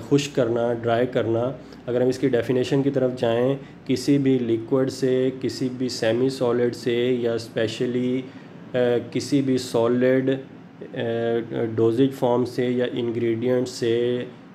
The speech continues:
लिक्विड को, वाटर को या किसी भी सॉल्वेंट की एक्सेसिव अमाउंट जो है उसको रिमूव करने के अमल को हम ड्राइंग का प्रोसेस कहते हैं। Drying is a mass transfer process consisting of removal of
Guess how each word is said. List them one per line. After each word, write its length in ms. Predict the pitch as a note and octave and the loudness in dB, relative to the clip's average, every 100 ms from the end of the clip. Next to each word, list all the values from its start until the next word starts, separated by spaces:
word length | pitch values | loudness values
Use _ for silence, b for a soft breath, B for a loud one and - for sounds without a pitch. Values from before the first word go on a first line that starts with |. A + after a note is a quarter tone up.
| - | -10
लिक्विड 540 | A2+ A2+ A#2 - C3 C3 | -2 0 0 2 4 2
को, 540 | - B2 B2 B2 A2+ | 0 0 2 0 2
वाटर 440 | A2 A2 A2+ C3 B2+ | 2 2 0 0 0
को 480 | - A#2+ A#2+ A#2+ B2 | -2 0 2 2 0
या 120 | A#2 | -2
किसी 380 | A#2 B2+ C#3+ C3+ | -4 -4 0 0
भी 200 | C3 A#2+ | 0 -2
सॉल्वेंट 680 | - A2+ A2+ A#2+ B2 B2 - | 0 2 2 2 0 0 -4
की 220 | B2+ A#2+ | -4 -4
एक्सेसिव 800 | - - - A#2+ A2+ - C3+ C3 | -4 -8 -6 -4 -4 -2 -4 -2
अमाउंट 480 | B2 A2 A2+ A2+ A2+ | -2 2 2 2 0
जो 140 | A#2 | -2
है 260 | A2+ A2 A2 | -2 0 0
उसको 440 | B2+ A2+ - B2 | -2 -6 -4 -2
रिमूव 460 | A2+ A2 A2+ B2 A#2+ A#2 | 2 2 2 2 0 -2
करने 320 | A2 A#2 A2+ | -2 0 -2
के 120 | A#2+ A#2+ | -4 -6
अमल 260 | G#2+ A2+ | -4 -2
को 280 | A2+ A2 G#2+ A#2 | -4 -4 -6 -2
हम 280 | A2 C#3+ - B B - | -4 -4 -8 B B -6
ड्राइंग 400 | A2+ A#2 A2+ A#2+ | 0 2 2 2
का 100 | A#2+ | 0
प्रोसेस 400 | A2 A2 B2 A2 | 0 0 0 -2
कहते 300 | A#2 A2 G3+ | -2 -2 -4
हैं। 300 | A#2+ B2 D#3+ B B - | -4 -4 -4 B B -8
Drying 500 | A2+ A#2 B2+ D3 C3 | 0 2 4 2 0
is 80 | A#2 | 0
a 120 | C3 | 0
mass 540 | A#2 A2+ A#2 A#2+ C3+ - | 0 2 2 2 0 0
transfer 400 | A2+ A2 C3 A#2 - | 0 0 -4 -4 0
process 480 | A2+ A2 - C3+ D#3 - B B - | 0 0 0 0 0 -4 B B -4
consisting 840 | A#2+ A#2+ C3 A#2+ - - C#3 C#3+ C3 | -4 -2 -2 -2 -4 0 2 2 0
of 360 | A#2 A#2 B2+ - A#2 | 0 2 0 -2 -4
removal 420 | A#2 A#2 A#2 C3 | 0 0 2 2
of 140 | B2 | 2